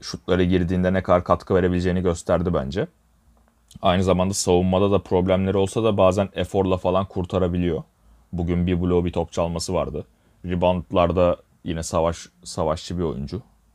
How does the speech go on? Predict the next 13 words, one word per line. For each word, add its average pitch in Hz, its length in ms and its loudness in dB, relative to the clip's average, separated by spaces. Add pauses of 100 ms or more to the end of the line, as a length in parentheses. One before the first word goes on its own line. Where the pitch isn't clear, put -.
(340)
Sürpriz 90 520 -4
rebound 85 260 0
katkısı - 440 -8
verebiliyor. 82 500 -2 (1700)
Alex 101 380 4
Caruso'ya 147 340 2
gelirsek, 156 300 0
Alex 117 180 0 (240)
Caruso 156 300 0
hakkında 160 400 -2
biraz 151 340 2
hani 98 260 0
nötr 135 520 -2